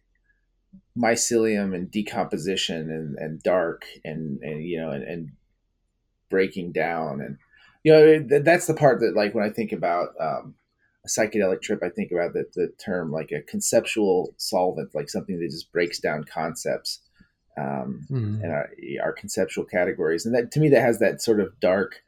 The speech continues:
Speaker 1: soil, um, mycelium energy to it of just, like, decomposing, decomposing those concepts, deco-, like, it decomposes the, the matter in the soil. Um,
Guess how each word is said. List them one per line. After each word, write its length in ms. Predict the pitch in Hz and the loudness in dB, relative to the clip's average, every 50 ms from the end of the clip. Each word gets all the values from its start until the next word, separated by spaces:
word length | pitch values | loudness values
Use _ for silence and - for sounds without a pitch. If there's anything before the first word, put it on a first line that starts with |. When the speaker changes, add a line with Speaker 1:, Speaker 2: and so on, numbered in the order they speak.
| _ _ _ _ | _ _ _ _
Speaker 1:
soil, 760 | - - - 120 110 107 104 98 98 95 90 95 101 - _ _ _ _ _ _ _ _ _ _ _ _ _ - | -8 -4 0 4 4 4 6 4 4 4 4 2 0 -2 _ _ _ _ _ _ _ _ _ _ _ _ _ -4
um, 460 | - 87 80 78 78 78 80 85 - - _ - 104 | -2 0 0 0 0 -2 -2 -6 -10 -12 _ -4 -2
mycelium 720 | 95 98 - - - 107 101 104 101 98 92 92 92 95 - _ _ _ _ _ - | 0 0 0 2 2 2 4 4 2 0 -2 -4 -6 -8 -12 _ _ _ _ _ -4
energy 440 | 113 110 101 101 101 98 95 101 90 - | -2 0 2 0 0 -2 -2 -6 -6 -4
to 180 | - - 113 107 | -2 2 4 4
it 120 | 92 80 85 | 4 4 2
of 140 | 85 - | 0 -2
just, 240 | - 98 92 - - | -2 -4 -4 -2 -2
like, 340 | 85 80 80 78 - - - _ _ _ _ _ _ _ _ _ _ _ _ - | -2 -2 -2 -4 -8 -14 -20 _ _ _ _ _ _ _ _ _ _ _ _ -2
decomposing, 1160 | 107 110 110 107 - - 101 95 - - 110 107 104 101 - 80 80 65 57 65 64 - - _ _ _ _ - | 0 0 0 -2 -4 -4 -4 -4 -2 2 4 4 4 4 4 0 -4 -4 -6 -8 -10 -12 -14 _ _ _ _ -6
decomposing 760 | 101 95 - 104 98 92 - 95 90 87 87 82 85 80 71 | -6 -6 -4 -4 -6 -2 0 0 0 0 0 -4 -6 -4 -4
those 420 | 80 85 82 80 78 80 - - - _ _ _ _ _ - | -2 -2 -2 -2 -4 -4 -8 -10 -12 _ _ _ _ _ -4
concepts, 560 | - 135 113 117 113 - 120 110 107 107 - | -2 0 0 0 0 2 2 2 2 2 0
deco-, 280 | - 104 104 - 113 - | -4 -4 -4 -4 -4 -2
like, 160 | 104 101 90 | -2 -2 -2
it 120 | 92 85 | -2 -2
decomposes 760 | 104 104 - - 104 98 - 104 95 95 92 90 90 85 73 69 | -2 -4 -2 -2 -4 -2 0 2 0 0 0 -2 -6 -6 -4 -2
the, 220 | 82 82 78 64 - | -2 -2 -2 -2 -4
the 100 | 85 82 | -6 -4
matter 440 | 87 85 85 85 87 90 85 82 80 | -4 -2 -2 0 0 0 0 0 -2
in 100 | 78 67 | -4 -6
the 60 | 71 | -6
soil. 520 | - - - 92 82 78 71 73 73 - - _ _ _ - - - - - - - - | -6 -4 -2 0 0 0 0 -2 -4 -6 -10 _ _ _ -8 -2 -2 -2 -2 -2 -6 -6
Um, 320 | 71 73 76 71 71 76 | -6 -6 -6 -6 -6 -6